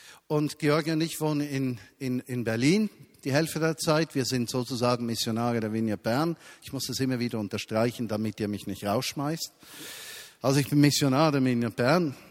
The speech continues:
in Berlin. Und wenn ich nach Bern zurückkomme und in den Gottesdienst komme, dann bin ich richtig zu Hause. Wisst ihr, wo ich zu Hause bin?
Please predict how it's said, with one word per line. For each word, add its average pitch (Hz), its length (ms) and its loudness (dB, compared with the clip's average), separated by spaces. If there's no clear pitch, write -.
in 139 180 6
Berlin. 139 480 6
Und 160 100 -4
wenn 208 140 6
ich 233 120 4
nach 247 140 4
Bern 202 320 8
zurückkomme 147 720 2
und 160 80 0
in 170 60 4
den 151 40 0
Gottesdienst 139 640 2
komme, 90 320 -6
dann 143 140 0
bin 139 100 2
ich 120 140 -2
richtig 131 360 -4
zu 107 200 -4
Hause. 101 420 -2
Wisst 208 220 4
ihr, 180 160 4
wo 226 100 6
ich 269 160 0
zu 170 200 2
Hause 127 280 4
bin? 131 300 -2